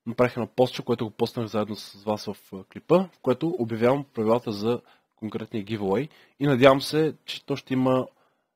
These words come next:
често такива giveaway-чета в страничката, а, на някакви м-, мънички, но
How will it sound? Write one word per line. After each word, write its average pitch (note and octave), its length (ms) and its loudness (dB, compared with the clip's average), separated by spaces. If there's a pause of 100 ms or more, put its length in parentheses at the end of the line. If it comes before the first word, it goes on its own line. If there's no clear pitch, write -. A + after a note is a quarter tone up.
(140)
често C3 280 -2
такива A2 340 -8
giveaway-чета G#2+ 520 -4
в - 60 -18
страничката, C#3 640 -2 (560)
а, C3 60 -4 (440)
на C#3 140 -2
някакви C3 560 -4 (280)
м-, B2 200 0
мънички, B2+ 760 -2 (400)
но C3 360 0